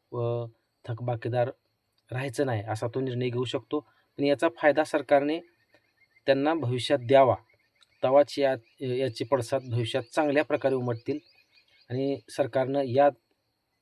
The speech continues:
नियमाचा अवलंब करून जी नियमितपणे कर्जफेड करणारे आहेत त्यांना पण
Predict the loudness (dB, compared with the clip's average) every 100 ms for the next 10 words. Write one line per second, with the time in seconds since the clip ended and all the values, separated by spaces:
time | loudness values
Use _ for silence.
0 | _ _ -10 -4 -2 -2 -2 -2 -2 -2
1 | _ _ -6 -2 0 0 -2 -4 -6 _
2 | _ _ _ -6 -2 0 0 0 -2 -2
3 | -2 -4 -6 -6 -6 -4 -2 -4 -8 _
4 | _ _ _ -4 -4 -4 -4